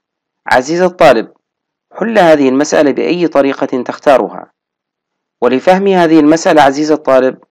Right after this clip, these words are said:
سنقوم بالإجابة على بعض الأسئلة. السؤال الأول: ماذا طلبت المعلمة من الطالبات؟ أحسنت،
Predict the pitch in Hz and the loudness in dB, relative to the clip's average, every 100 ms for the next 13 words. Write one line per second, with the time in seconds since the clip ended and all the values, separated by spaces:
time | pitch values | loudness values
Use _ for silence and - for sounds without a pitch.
0 | _ _ _ _ - 139 160 165 143 131 | _ _ _ _ -6 -2 0 0 -2 -2
1 | 123 117 139 139 135 120 113 120 135 135 | -8 -2 0 0 -2 -2 0 2 2 0
2 | 131 139 - - 98 - _ _ _ _ | -2 -6 -8 -12 -14 -16 _ _ _ _
3 | _ _ _ _ - - - 131 151 156 | _ _ _ _ -8 -8 0 4 4 4
4 | 170 175 120 101 - _ _ - 139 165 | 2 2 0 -2 -10 _ _ -8 0 2
5 | 175 170 156 151 143 127 120 120 127 135 | 2 0 0 0 -2 -6 -4 0 0 0
6 | 156 147 123 120 113 120 120 113 113 113 | -4 -4 -4 -4 -2 0 0 0 -2 -4
7 | 110 _ _ _ _ _ _ - - - | -6 _ _ _ _ _ _ -10 -8 -2
8 | 208 208 113 | 0 0 -2